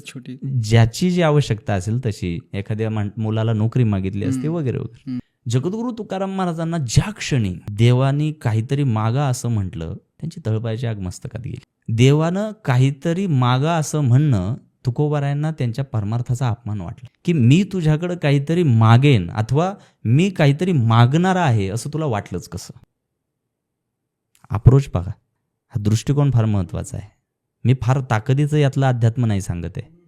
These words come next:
Speaker 2: मी फार बेसिक बोलतोय. त्यावेळेचा तुकोबारायांचा एक अभंग आहे, "होईन तो भोग भोगी न आपुला", की "माझ्या वाट्याला आलेले भोग मी भोगायला समर्थ आहे, तू चोंबडेपणा करायचा नाहीस, तू कमरेवर हात ठेवून आशीर्वाद द्यायचं काम करायचं,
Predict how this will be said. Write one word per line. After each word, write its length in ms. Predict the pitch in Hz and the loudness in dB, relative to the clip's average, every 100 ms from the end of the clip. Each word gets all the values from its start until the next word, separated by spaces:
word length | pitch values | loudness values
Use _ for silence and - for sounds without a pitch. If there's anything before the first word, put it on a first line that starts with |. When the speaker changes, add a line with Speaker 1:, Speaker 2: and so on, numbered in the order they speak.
| - | -6
Speaker 2:
मी 80 | 143 | -4
फार 160 | 117 131 | 0 -2
बेसिक 460 | 101 110 117 143 127 | 4 4 4 2 0
बोलतोय. 360 | 92 85 101 - _ _ _ - | -2 -4 -8 -14 _ _ _ -4
त्यावेळेचा 480 | 180 196 180 170 175 | -2 0 -2 -2 -2
तुकोबारायांचा 720 | 165 156 151 139 127 127 139 | -4 -2 -2 0 -2 -2 -2
एक 80 | 139 | -2
अभंग 380 | 98 101 107 | -2 -2 -2
आहे, 180 | 87 90 117 _ - | -4 -8 -8 _ -6
"होईन 420 | 113 135 180 196 190 | 4 6 6 2 0
तो 100 | 185 | -2
भोग 420 | 156 131 156 160 | 6 6 6 4
भोगी 340 | 113 120 139 170 | 6 6 6 2
न 80 | |
आपुला", 380 | 131 87 - 87 - _ _ _ _ - | 0 -2 -6 -10 -10 _ _ _ _ -2
की 60 | 101 | 4
"माझ्या 400 | 101 110 135 165 | 8 10 10 6
वाट्याला 380 | 156 151 143 | 4 0 2
आलेले 240 | 135 135 131 | 2 2 4
भोग 260 | 117 120 | 6 4
मी 120 | 131 123 | 4 2
भोगायला 460 | 104 104 107 101 | 2 2 2 0
समर्थ 460 | - 104 123 135 143 | 0 4 6 6 4
आहे, 140 | 180 - _ _ _ - | 0 -6 _ _ _ -4
तू 100 | 208 | -4
चोंबडेपणा 580 | 190 147 131 120 110 104 | 0 0 0 -2 -4 -4
करायचा 400 | 95 92 90 90 | -4 -4 -4 -6
नाहीस, 360 | 90 127 - - _ _ | -4 -4 -6 -20 _ _
तू 80 | 135 | -6
कमरेवर 440 | 131 120 127 147 127 | 0 2 4 4 2
हात 160 | 110 | 2
ठेवून 300 | 110 117 127 | 0 0 2
आशीर्वाद 400 | 98 - 120 131 | -2 -2 -2 -2
द्यायचं 280 | 113 107 104 | -2 -4 -4
काम 280 | 95 98 95 | -6 -6 -6
करायचं, 480 | 95 90 87 147 | -4 -6 -4 -6